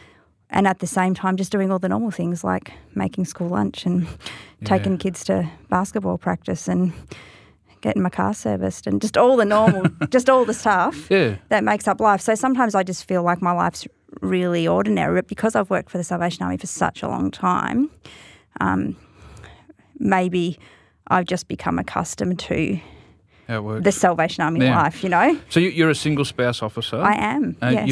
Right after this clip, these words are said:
Speaker 1: yes.
Speaker 2: the first, I believe. Is
Speaker 1: I
Speaker 2: that
Speaker 1: am
Speaker 2: right?
Speaker 1: the first commissioned
Speaker 2: Yeah.
Speaker 1: single spouse
Speaker 2: What,
Speaker 1: officer.
Speaker 2: does that provide or bring about any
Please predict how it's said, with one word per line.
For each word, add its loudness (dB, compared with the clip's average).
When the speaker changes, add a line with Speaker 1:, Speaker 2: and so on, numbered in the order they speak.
Speaker 1:
yes. -6
Speaker 2:
the 0
first, -4
I -6
believe. -10
Is -4
Speaker 1:
I 6
Speaker 2:
that 6
Speaker 1:
am 4
Speaker 2:
right? 2
Speaker 1:
the -2
first -2
commissioned 0
Speaker 2:
Yeah. -2
Speaker 1:
single -6
spouse -2
Speaker 2:
What, 4
Speaker 1:
officer. -4
Speaker 2:
does 4
that 0
provide 4
or 0
bring 0
about 0
any 0